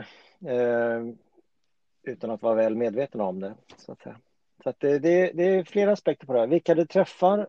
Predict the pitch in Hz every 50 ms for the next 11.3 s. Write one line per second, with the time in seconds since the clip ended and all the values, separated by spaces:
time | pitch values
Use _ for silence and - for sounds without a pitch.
0 | - _ _ - - 165 151 - _ _ - - 151 143 143 139 147 151 147 143
1 | 139 123 120 117 117 123 131 131 139 - _ _ _ _ _ 131 120 120 117 113
2 | 113 - - _ _ _ _ _ _ _ 127 131 135 131 135 131 120 104 - 127
3 | 120 113 107 107 110 113 - - - 110 107 104 104 107 107 110 110 101 - 107
4 | 104 104 104 110 113 107 - 113 110 110 110 120 123 131 131 - - 131 135 151
5 | 160 - - 135 127 123 120 117 131 143 143 - - - 120 113 107 101 107 113
6 | 110 107 - - 160 - - - _ _ _ _ _ - _ _ _ _ _ _
7 | _ _ _ _ _ _ _ _ _ _ _ _ _ _ _ _ _ _ _ _
8 | _ _ _ _ _ _ _ - - - - - - - - _ _ _ _ _
9 | _ _ _ _ _ _ _ - 120 120 120 120 120 120 120 120 120 120 120 120
10 | 123 - - 170 175 190 185 202 196 170 190 196 185 185 190 214 220 214 202 -
11 | 165 127 117 - -